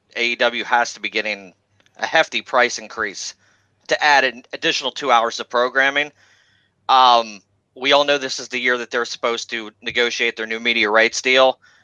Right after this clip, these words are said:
And with the Warner upfronts next month, I wouldn't be surprised if we hear something next month about a new deal, and that's where they officially announce Collision as a part of this.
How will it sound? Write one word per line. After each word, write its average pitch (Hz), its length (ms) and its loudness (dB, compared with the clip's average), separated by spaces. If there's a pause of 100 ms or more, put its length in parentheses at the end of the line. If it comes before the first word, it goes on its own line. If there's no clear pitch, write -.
(880)
And 117 300 4
with 120 140 -4
the 120 60 -2
Warner 131 280 4
upfronts 131 480 2
next 131 260 0
month, 131 220 2
I 120 100 2
wouldn't 143 240 0
be 143 60 0
surprised 127 500 2
if 113 80 -16
we 110 140 -4
hear 123 180 2
something 117 320 -2
next 113 240 -2
month 117 220 -2
about 110 240 2
a 110 40 -2
new 113 200 -2
deal, 117 320 4
and 107 160 -4
that's 107 240 2
where 113 120 2
they 110 220 2
officially 120 680 0 (520)
announce 127 400 2
Collision 131 460 0
as 127 140 -4
a 117 40 -12
part 139 280 4
of 143 80 -2
this. 156 420 2